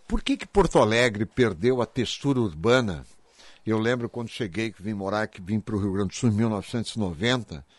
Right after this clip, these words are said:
Porto Alegre perdeu a textura urbana pra Curitiba, Porto Alegre perdeu pra, olha, pra vários lugares, enfim. É,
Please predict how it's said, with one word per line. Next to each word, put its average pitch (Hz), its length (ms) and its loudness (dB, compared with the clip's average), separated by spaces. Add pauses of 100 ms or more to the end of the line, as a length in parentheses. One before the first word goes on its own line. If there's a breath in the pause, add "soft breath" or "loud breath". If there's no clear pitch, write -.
(440 soft breath)
Porto 127 220 -4
Alegre 123 280 0
perdeu 127 380 0
a 123 60 -2
textura 120 440 -2
urbana 110 400 0
pra 104 200 -2
Curitiba, 98 760 -2
Porto 107 300 -8
Alegre 107 260 -2
perdeu 104 380 -2
pra, 90 260 -8 (200)
olha, 202 200 -8
pra 135 140 -8
vários 139 400 -8
lugares, 98 640 -8
enfim. 113 500 -6 (520 soft breath)
É, 110 280 -10